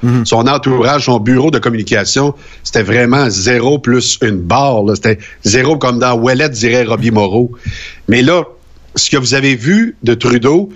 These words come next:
Speaker 2: si on le voyait comme ça, d'ailleurs, quand ils font des reportages où ils parlent pas de politique,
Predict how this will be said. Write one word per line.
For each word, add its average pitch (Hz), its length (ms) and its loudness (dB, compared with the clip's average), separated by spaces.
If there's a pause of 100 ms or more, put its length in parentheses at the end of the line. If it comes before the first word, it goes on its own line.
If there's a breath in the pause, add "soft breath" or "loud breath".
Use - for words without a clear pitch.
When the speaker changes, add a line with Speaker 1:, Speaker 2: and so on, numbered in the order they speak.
(200 loud breath)
Speaker 2:
si - 400 0
on 165 60 4
le 147 60 0
voyait 143 220 2
comme 139 180 -2
ça, 175 200 -2 (180 loud breath)
d'ailleurs, 180 300 0
quand 180 160 -2
ils - 40 -16
font 220 120 2
des 190 120 4
reportages 139 680 -2
où 170 140 2 (220 loud breath)
ils 127 100 0
parlent 139 200 0
pas 135 120 -2
de 131 40 -10
politique, 117 600 -2